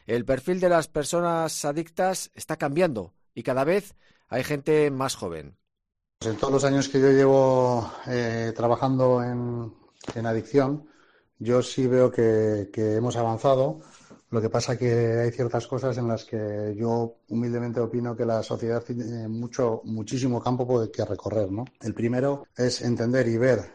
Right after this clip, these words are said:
Speaker 2: claramente la adicción como una enfermedad. Pues una enfermedad de salud mental, ¿vale? No como un vicio, una debilidad de carácter o otras cosas, ¿no? Sino como un, una enfermedad de salud mental.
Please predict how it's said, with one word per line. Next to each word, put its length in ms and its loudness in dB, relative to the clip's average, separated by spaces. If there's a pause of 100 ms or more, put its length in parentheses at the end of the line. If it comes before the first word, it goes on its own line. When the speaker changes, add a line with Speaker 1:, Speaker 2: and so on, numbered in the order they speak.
(100)
Speaker 2:
claramente 720 2
la 100 0
adicción 380 -4
como 220 -2
una 120 -2
enfermedad. 560 -4
Pues 120 -18
una 100 0
enfermedad 380 -2
de 60 -2
salud 260 -2
mental, 460 -2 (280)
¿vale? 460 -8
No 200 0
como 260 2
un 120 0
vicio, 480 2
una 200 2
debilidad 340 2
de 60 -2
carácter 460 0
o 160 2
otras 300 -4
cosas, 260 -4
¿no? 160 -4
Sino 300 -4
como 260 -4
un, 400 -2
una 180 0
enfermedad 540 0
de 80 2
salud 300 -2
mental. 420 -4